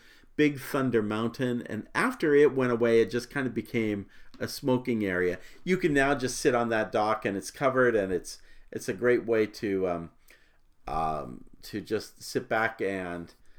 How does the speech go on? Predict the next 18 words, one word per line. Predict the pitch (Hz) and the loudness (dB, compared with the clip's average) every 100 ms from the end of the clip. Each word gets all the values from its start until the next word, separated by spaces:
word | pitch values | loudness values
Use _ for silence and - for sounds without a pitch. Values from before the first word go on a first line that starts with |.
| - - - - - | -20 -20 -20 -20 -2
and, | 110 98 92 92 90 | 2 4 2 -2 -2
uh, | 87 | -2
rock | 87 101 113 - | 0 0 0 -2
on | 113 101 | -4 -4
some | 107 95 | -4 0
rocking | 95 - 117 107 | 0 0 -6 -8
chairs. | - 113 110 110 110 - - - - - - | -2 0 2 0 -6 -10 -18 -18 -18 -20 4
So | 220 | 8
these | 226 320 - | 8 4 4
were, | 208 170 - 87 | 6 6 4 -12
these | - 214 233 | -6 -4 0
were | 220 220 - | 4 4 4
elements | 165 180 170 160 156 - | 2 2 4 2 2 0
that | 113 120 | 0 0
really | 139 147 143 | 2 2 2
created | 131 139 139 139 135 131 113 - - | -2 -2 2 4 6 4 2 -10 -20
s-, | 110 - - | -14 -12 -12
the, | - 123 123 | -4 0 0